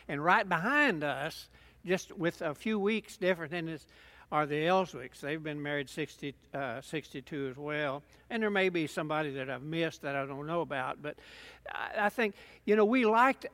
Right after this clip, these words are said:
I'm glad they had a party and out for John and Sarah, and all six of their children were there. And so they were having,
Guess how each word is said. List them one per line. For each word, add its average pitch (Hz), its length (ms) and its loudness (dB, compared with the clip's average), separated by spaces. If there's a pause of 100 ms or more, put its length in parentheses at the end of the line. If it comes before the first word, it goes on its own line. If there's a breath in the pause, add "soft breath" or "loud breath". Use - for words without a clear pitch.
(160)
I'm 208 140 4
glad 226 420 4
they 190 120 4
had 196 180 4
a 175 60 2
party 160 580 4
and 151 400 -4
out 165 300 2 (240)
for 170 200 -4
John 175 320 4
and 151 120 -4
Sarah, 190 340 4
and 156 140 -2
all 180 180 4
six - 380 -4
of 208 80 -4
their 214 80 0
children 196 500 0
were 135 140 -6
there. 131 360 -4 (800 soft breath)
And 147 180 -4
so 175 140 -2
they 220 240 8
were 220 160 6
having, 196 400 2